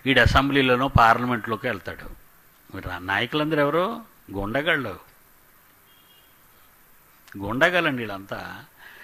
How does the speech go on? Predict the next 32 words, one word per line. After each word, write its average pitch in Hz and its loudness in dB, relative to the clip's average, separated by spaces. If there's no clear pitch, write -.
మామూలు 113 2
దొంగోడైతే 175 4
ఆడికి 156 0
పది 135 2
రూపాయలు 147 -2
దొరికితే 143 -4
చాలు, 127 -2
వెళ్ళిపోతాడు. 113 -4
ఈడికి 117 0
లక్షల 131 -2
కోట్లు 151 0
దొరకాలి. 135 -4
అంత, 98 -8
ఎంత 110 -6
పెద్ద 127 -6
దొంగ 135 -4
ఈడు. 104 -8
ఈ 107 -6
మధ్యన 104 -4
ప్రధానమంత్రి 127 0
కూడా 135 0
పెద్ద 113 -4
గజ్జి 110 -4
దొంగ 123 4
అని 127 2
చెప్పారు. 104 2
మన్మోహన్ 123 0
సింగ్ 123 -6
ఈడు 120 -4
కూడా 131 -2
చెన్నింటోడు 131 0
కాదు, 127 -2